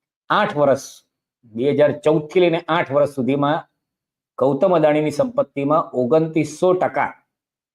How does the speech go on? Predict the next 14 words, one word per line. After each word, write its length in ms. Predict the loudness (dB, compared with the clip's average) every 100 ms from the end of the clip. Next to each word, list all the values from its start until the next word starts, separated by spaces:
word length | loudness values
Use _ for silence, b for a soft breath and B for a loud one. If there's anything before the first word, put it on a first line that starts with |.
| _ _ _ _ _ -2
બે 200 | 2 2
હજાર 280 | 2 2
ને 140 | 2 2
નવસો 480 | 2 0 0 0 0
ટકાનો 360 | 0 0 2
વધારો 340 | 2 2 2 0
થયો 280 | 0 0
હતો. 340 | 0 -4 -6 -12 _ _ _ _ _ _ -8
પછી 160 | -4
વચ્ચેનો 360 | -4 -2 -2 -2
થોડોક 240 | 0 -2
સમય 280 | 0 2 2
આજે 200 | 2 0
પેલું 460 | 0 -2 -4 -6